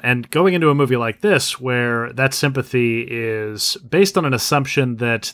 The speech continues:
the, the bad guys they're chasing are usually one-dimensional criminals without any real justification for what they're doing, is somewhat absent in this film, because we begin with the justification, we begin with the anger, we begin with the anger from an acute source, and we begin with spec-, and,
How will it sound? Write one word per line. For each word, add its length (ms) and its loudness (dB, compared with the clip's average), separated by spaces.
the, 420 -6
the 80 -2
bad 240 4
guys 220 4
they're 140 0
chasing 420 0
are 80 -4
usually 340 0
one-dimensional 680 -2
criminals 480 -2
without 200 -2
any 260 -8
real 240 -2
justification 760 -4
for 80 -12
what 160 -4
they're 100 -6
doing, 460 -2
is 200 -2
somewhat 260 2
absent 400 2
in 100 -8
this 160 -10
film, 380 -8
because 540 -8
we 180 4
begin 420 2
with 160 -8
the 80 -6
justification, 760 -4
we 120 -2
begin 440 2
with 160 -6
the 160 -2
anger, 320 -2
we 120 -6
begin 360 -2
with 120 -6
the 120 -2
anger 220 -6
from 140 -8
an 80 -10
acute 320 -4
source, 400 0
and 80 -2
we 60 -2
begin 260 0
with 100 -4
spec-, 300 -6
and, 240 2